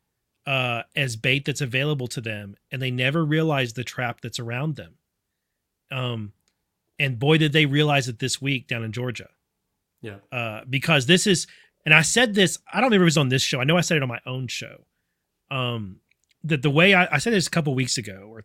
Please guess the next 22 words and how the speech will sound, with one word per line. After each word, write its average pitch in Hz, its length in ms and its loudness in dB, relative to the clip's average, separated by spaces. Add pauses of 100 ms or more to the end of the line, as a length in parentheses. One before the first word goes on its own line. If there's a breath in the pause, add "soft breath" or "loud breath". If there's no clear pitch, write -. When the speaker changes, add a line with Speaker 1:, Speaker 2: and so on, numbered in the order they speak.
Speaker 1:
three 143 300 -2
maybe, 101 420 -6 (540)
that 147 160 -4
the 156 80 2
way 170 220 6
I 220 80 6
think 190 240 2
the 170 60 2
Georgia 156 280 2
case 135 220 -4
is 139 60 -8
gonna 127 180 -6
go 143 240 -2
is 139 120 -2
that - 160 -12
Fannie's 143 360 -4
gonna 135 220 -4
be 117 240 -6
removed 127 480 -2
at 123 100 -16
some 117 240 -8
point 95 500 -16